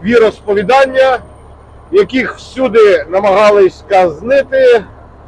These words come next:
повішати чи спалити, бо вони вірили в Бога не так, як треба,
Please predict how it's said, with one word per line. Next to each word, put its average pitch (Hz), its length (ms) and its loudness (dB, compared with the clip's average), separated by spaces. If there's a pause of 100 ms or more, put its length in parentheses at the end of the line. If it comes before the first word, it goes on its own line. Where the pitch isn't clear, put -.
(160)
повішати 226 720 -2
чи 208 180 -6
спалити, 240 840 0
бо 196 160 -2
вони 208 340 2
вірили 185 600 0 (880)
в 165 120 -10
Бога 202 520 2
не 196 140 0
так, 214 260 -2
як 190 180 -2
треба, 254 480 2